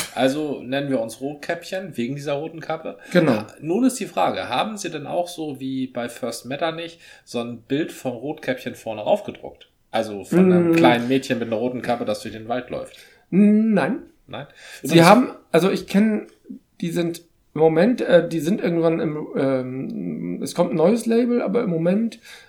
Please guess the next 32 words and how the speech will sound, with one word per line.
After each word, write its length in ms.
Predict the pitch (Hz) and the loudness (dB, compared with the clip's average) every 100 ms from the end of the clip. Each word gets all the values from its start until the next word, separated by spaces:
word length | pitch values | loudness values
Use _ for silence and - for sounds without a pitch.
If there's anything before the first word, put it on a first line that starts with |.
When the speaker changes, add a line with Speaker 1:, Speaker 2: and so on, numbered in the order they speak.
| _ - | _ -2
Speaker 2:
haben 260 | 165 185 | 2 2
sie 180 | 175 170 | 2 0
halt 220 | 165 170 | 0 0
einen, 320 | 160 143 143 | 0 -2 -2
so 300 | 135 - 233 - | -6 -10 -8 -6
eine 140 | - | -4
Art 120 | - | -6
Schreibschrift-, 1000 | - - 135 131 190 - - 214 214 - | -8 -12 -6 0 0 0 -2 -2 -2 -8
Schriftzug, 640 | - 208 208 - - 196 190 | -6 -6 -6 -8 -6 -6 -2
der 140 | 196 | -2
immer 380 | 233 185 208 202 _ _ | 0 0 0 -4 _ _
auf 160 | 156 - | -6 0
allen 160 | 165 175 | 0 2
Flaschen 280 | 170 151 | -2 -2
gleich 240 | 135 143 202 | -2 -2 -2
ist. 300 | 269 - _ _ | -6 -8 _ _
Schreibschriftzug 920 | - 147 151 165 - - 143 135 - | -2 -2 -2 -6 -8 -6 -8 -6 -4
Rotkäppchen, 800 | 147 202 196 196 185 180 185 - - - - | -4 -2 -8 -6 -4 -4 -4 -10 -20 -20 -6
aber 320 | 135 139 - _ - | -4 -4 -6 _ -10
kein, 400 | 143 135 135 131 | -2 0 0 -2
äh, 200 | 123 113 | -4 -4
Rotkäppchen 560 | 113 120 123 113 120 | -6 -8 -10 -12 -12
sozusagen 340 | 113 - 113 113 | -12 -10 -10 -8
abgebildet. 560 | 117 151 170 196 208 _ | -8 -8 -6 -8 -10 _
Speaker 1:
Ja. 260 | 117 95 131 | -2 -2 -2
Speaker 2:
Und 500 | 151 143 - - - | -4 -4 -10 -8 -4
dann 200 | 151 156 | -4 -6
steht 260 | - 147 | -6 -2
da 160 | 139 127 | 0 0
halt 160 | 123 | -4
irgendwie 640 | 123 131 127 123 123 127 131 | -4 -4 -4 -4 -2 -4 -6
Klassik 720 | - 143 170 196 214 226 | -4 -2 -2 -2 -2 -4